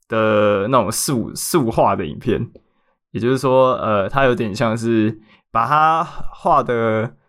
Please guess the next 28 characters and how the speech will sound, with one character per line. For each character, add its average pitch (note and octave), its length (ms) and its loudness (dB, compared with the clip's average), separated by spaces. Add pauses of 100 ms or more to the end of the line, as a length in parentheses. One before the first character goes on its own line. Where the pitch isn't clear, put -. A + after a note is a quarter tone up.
(140)
很 A#2 160 -2
长 B2 220 0
一 C3+ 60 0
段 C#3+ 160 2
时 G#2+ 160 -8
间 A2+ 200 2
的 F#2+ 400 0
影 G2 160 -4
片， G#2+ 240 0
然 G#2 120 -4
后 A#2 120 4
把 G2 300 -2
它， F#2+ 180 -6
把 G2 320 2
它 - 20 0
就 - 180 -6
是 A2+ 180 -2
加 A2 320 0
速， G2 220 -2
然 F2 100 -2
后 G#2 80 2
浓 G#2 220 -4
缩 A2+ 240 0
起 - 160 -6
来 D2+ 100 -8
这 G2+ 100 -8
样 F#2 140 -8
子。 - 140 -16